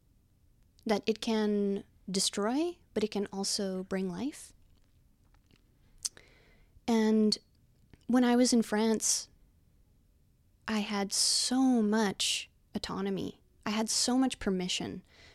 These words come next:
to experiment with my practice. And because of that, and only because of that, I was able to reach that point where I was using fire and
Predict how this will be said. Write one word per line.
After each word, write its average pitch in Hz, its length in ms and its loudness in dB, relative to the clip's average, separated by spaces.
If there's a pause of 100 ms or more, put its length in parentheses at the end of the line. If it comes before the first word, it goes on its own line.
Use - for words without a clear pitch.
(100)
to 196 320 4
experiment 170 760 -4 (300)
with 196 180 -2
my 185 80 -4
practice. - 640 -10 (160)
And 185 360 0 (520)
because 226 460 0
of 208 100 -4
that, 165 180 -6
and 175 160 -4
only 240 200 4
because 190 300 -2
of 175 80 -10
that, 156 260 -10
I 180 80 -6
was 185 180 0
able 190 200 -2
to 196 180 -6
reach 196 320 -2
that 185 260 -4
point 175 440 -6
where 180 140 -8
I 175 140 -8
was 180 240 -6
using 185 640 -2 (240)
fire 175 640 -4
and 160 280 -6